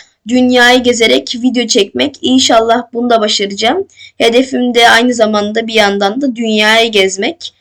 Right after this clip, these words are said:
Yeni kültürler öğrenmek, başka kültürler öğrenmek, hayatımın her alanında gezmek. Ee, bir masa başında bir işte oturup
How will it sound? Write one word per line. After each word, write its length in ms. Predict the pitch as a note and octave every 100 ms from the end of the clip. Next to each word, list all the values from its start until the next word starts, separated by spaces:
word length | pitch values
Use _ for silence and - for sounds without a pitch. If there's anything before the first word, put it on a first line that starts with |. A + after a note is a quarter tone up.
| _ _
Yeni 260 | A#3 A#3+ A#3
kültürler 560 | B3 A3+ A3 B3 A3+ A3
öğrenmek, 560 | G#3 G3 F#3+ G3 G3+
başka 280 | G#3+ G#3+ A3+
kültürler 580 | B3 A3 G3+ A#3 A3 G#3+
öğrenmek, 560 | G3+ F#3 F3+ F#3+ G#3+
hayatımın 520 | A3+ G#3 G3+ G#3 A3 A3
her 180 | G#3+
alanında 400 | G#3 F#3+ F#3 G3
gezmek. 760 | G#3 G3 G3 F#3 E3+ - - - _ _ _ _ - -
Ee, 480 | G#3 G3 F#3+ F#3+ F#3+
bir 400 | B3 B3 A#3 A3+
masa 400 | A3 A3 C4 A#3+
başında 440 | G#3+ A#3+ A3 G#3
bir 80 | G#3
işte 320 | G#3+ A3 -
oturup 440 | A3 G#3+ B3+ G#3+